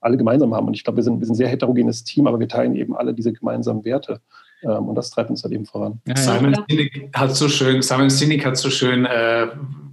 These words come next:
Speaker 3: einen Vergleich gemacht und gesagt, dass, äh, Unternehmen, äh, so wie Autos sind. Also, ähm, das Unternehmen hat,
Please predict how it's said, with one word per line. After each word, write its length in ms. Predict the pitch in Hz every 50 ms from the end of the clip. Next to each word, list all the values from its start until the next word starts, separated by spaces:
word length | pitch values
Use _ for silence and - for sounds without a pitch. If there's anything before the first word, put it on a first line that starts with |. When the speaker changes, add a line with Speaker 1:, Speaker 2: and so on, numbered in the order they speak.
| - _ - - - -
Speaker 3:
einen 200 | 117 120 123 123
Vergleich 520 | - 135 120 - 117 107 113 135 135 -
gemacht 340 | - 131 123 123 120 - -
und 120 | 127 123 -
gesagt, 400 | 127 120 - 123 123 123 120 - - - - - - - - - - - _ _ _
dass, 340 | - 113 110 - - - -
äh, 200 | - 123 120 - -
Unternehmen, 800 | 147 131 135 131 120 117 113 117 120 127 131 131 131 131 131 135
äh, 420 | 127 123 120 117 117 117 120 120 - - - -
so 320 | 143 - - 131 131 123 127
wie 180 | 127 127 131
Autos 520 | 120 117 139 143 139 - 131 110 - - -
sind. 360 | 113 110 104 104 104 - - -
Also, 480 | 117 117 113 117 120 117 113 113 - - - - - - - _ _ -
ähm, 600 | 117 110 110 110 110 113 113 110 110 117 151 147 -
das 180 | 123 120 -
Unternehmen 580 | 120 117 - 127 120 120 120 127 135 139 135 135
hat, 280 | 120 123 123 - -